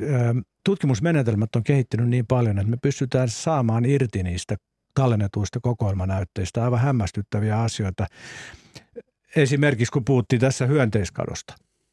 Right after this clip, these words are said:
ja siitä, että, ö, eri lajit syö hyönteisiä, me voidaan arvioida, että jos hyönteistä katoaa, niin ne syöjätkin katoaa.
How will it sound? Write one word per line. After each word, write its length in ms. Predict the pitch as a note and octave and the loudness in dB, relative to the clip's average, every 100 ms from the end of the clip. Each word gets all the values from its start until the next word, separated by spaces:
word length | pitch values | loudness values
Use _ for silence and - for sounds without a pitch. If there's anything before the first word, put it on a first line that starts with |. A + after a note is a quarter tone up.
| - | -2
ja 80 | |
siitä, 360 | A#2 C3+ A2+ G#2+ | 0 0 0 0
että, 220 | G2+ A#2 G#2 | 0 0 -2
ö, 320 | C3+ A#2 G#2+ - | 0 0 0 2
eri 200 | C3 A#2+ | 2 4
lajit 320 | B2 A2+ G2+ - - | 4 2 0 -6 -6
syö 220 | B2+ B2+ | -2 0
hyönteisiä, 640 | A2 A#2 G#2+ G2 F#2+ F2+ G2+ | 2 2 0 0 -2 -2 -2
me 120 | G2+ | -2
voidaan 260 | G#2 G2+ | 0 0
arvioida, 420 | G#2+ G2 F#2+ F#2 F2+ | 0 0 -2 -2 -4
että 200 | - G#2+ | -2 -2
jos 200 | F#2 - | -2 -4
hyönteistä 380 | F#2+ F2 F#2 | -4 -4 -6
katoaa, 340 | - F#2 - F2+ | -4 -4 -4 -4
niin 200 | F2+ F2+ | -2 -4
ne 160 | F2+ | -4
syöjätkin 540 | F2+ G#2+ E2+ - - D2+ | -4 -4 -4 -6 -8 -10
katoaa. 420 | D#2 - F#2 F2 | -10 -12 -14 -16